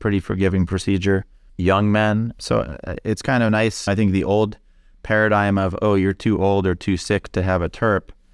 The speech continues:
you could have one of these procedures instead. And so that's been really nice. I think the other point, you know, and who is a candidate, I think the main decision tree is probably, in addition to using size, it's probably anatomy and then also sort of patient preference on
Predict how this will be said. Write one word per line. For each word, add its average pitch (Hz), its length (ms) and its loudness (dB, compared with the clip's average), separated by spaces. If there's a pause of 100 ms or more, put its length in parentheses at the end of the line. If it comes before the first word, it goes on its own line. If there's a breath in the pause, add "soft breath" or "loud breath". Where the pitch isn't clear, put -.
(400)
you 101 240 2
could - 140 -4
have 92 240 0
one 90 140 2
of 85 40 -2
these 110 180 0
procedures 85 580 -2
instead. 87 540 -2 (480)
And 92 320 0
so - 140 -2
that's 113 220 0
been 98 160 0
really 90 180 0
nice. 85 420 -4 (300)
I 107 80 0
think - 440 -2
the 113 140 0
other 123 200 2
point, 113 360 -2 (160)
you 107 100 0
know, 101 120 2
and 95 140 2
who 110 200 0
is 98 120 2
a 92 80 0
candidate, 101 440 0
I 95 100 0
think 123 200 -4
the 110 100 0
main 95 440 2 (400)
decision 110 480 -2
tree 98 340 2
is 95 160 0
probably, 101 400 0
in 98 140 -2
addition 101 320 0
to 95 80 2
using 92 320 0
size, 98 680 -2 (200)
it's 101 100 -6
probably 131 300 0 (100)
anatomy 107 520 2
and 98 100 2
then 92 80 2
also 92 400 -2 (140)
sort - 160 -4
of 90 100 -6
patient 95 340 -2
preference 92 400 -4
on 85 400 -2